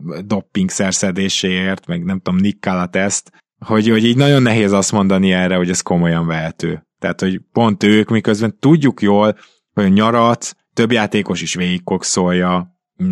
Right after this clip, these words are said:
nyilván most már sokkal fejlettebb szerekkel, sokkal kevésbé ártalmas szerekkel, ekkor az N B A-nek az orvosai nem nyűzsögnek ott, hogy gyorsan pisíj bele ebbe a pohárba.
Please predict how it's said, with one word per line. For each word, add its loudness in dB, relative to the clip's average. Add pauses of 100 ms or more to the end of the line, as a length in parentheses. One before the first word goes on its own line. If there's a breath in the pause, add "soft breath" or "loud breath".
nyilván 2
most 0
már -2
sokkal -2
fejlettebb -2
szerekkel, -4
sokkal -4
kevésbé -4
ártalmas -2
szerekkel, -4
ekkor -4
az -2
N 0
B -2
A-nek -4
az 0
orvosai 0
nem 2
nyűzsögnek 0
ott, -4
hogy -2
gyorsan -4
pisíj -4
bele -2
ebbe -4
a -4
pohárba. -4